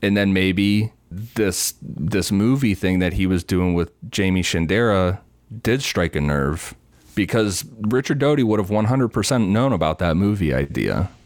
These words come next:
He was in very close contact with, with Bill Moore. And the way, like, when you dig into Richard Doty a bit and see how he plays these games with people,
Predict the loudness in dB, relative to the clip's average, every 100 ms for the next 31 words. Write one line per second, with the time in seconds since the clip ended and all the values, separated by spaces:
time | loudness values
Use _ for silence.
0 | -20 _ -6 -2 0 0 0 0 0 0
1 | 0 0 -2 0 -2 0 0 -2 -2 -2
2 | -2 -6 -12 -4 -4 -2 -2 0 0 0
3 | -2 -6 -16 -20 -12 -2 0 2 2 2
4 | 0 -2 -2 0 2 2 2 0 -2 -8
5 | -18 -8 -6 -2 0 2 2 0 -2 -6
6 | -8 -4 0 0 2 2 0 0 0 -2
7 | 0 2 2 0 0 0 0 -2 0 2
8 | 2 2 0 -2 -2 -2 -2 0 0 0
9 | 0 0 0 0 2 0 0 -2 -2 -4
10 | -2 -2 0 -2